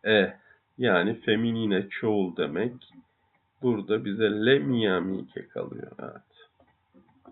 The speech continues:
Lavoro in fabbrica è duro. Ee,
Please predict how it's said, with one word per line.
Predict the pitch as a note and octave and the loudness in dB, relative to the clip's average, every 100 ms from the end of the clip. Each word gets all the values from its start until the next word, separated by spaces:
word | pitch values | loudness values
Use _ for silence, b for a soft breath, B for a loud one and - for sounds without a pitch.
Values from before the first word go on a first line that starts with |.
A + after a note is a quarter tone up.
| _ _ E2+ E2+ - - - - _ - - - - | _ _ _ -20 -20 -20 -20 -20 _ -18 -16 -16 -6
Lavoro | A#2+ C3+ D3+ D3 A2+ C3+ - | 4 8 8 8 8 6 4
in | C3+ C3 | 2 0
fabbrica | C3+ C3 A#2+ G#2+ G2 - | 4 4 4 -2 0 -2
è | - A#2 A#2+ | 2 2 2
duro. | A#2+ G#2 F#2+ G2 F#2 - _ _ _ _ _ _ _ _ _ _ _ _ - B B B _ _ _ B B - | 0 0 0 -2 -4 -8 _ _ _ _ _ _ _ _ _ _ _ _ -20 B B B _ _ _ B B -2
Ee, | B2 A#2 A2+ | 2 2 2